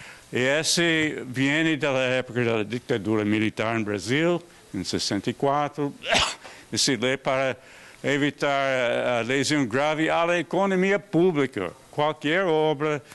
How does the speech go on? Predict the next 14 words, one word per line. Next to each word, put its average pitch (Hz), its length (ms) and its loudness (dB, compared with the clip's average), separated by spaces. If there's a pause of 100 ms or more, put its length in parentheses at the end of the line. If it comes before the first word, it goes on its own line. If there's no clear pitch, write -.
(100)
se, 135 380 0
se 139 180 -2
pode 131 320 -2
continuar. 127 680 0
E, 101 160 0
evidentemente, 117 1000 2
qualquer 139 420 0
embalse 127 680 0
é 127 220 -2
importante 117 480 0
para 117 320 -2
a 117 60 0
economia. 123 580 2 (120)
Então, 107 220 0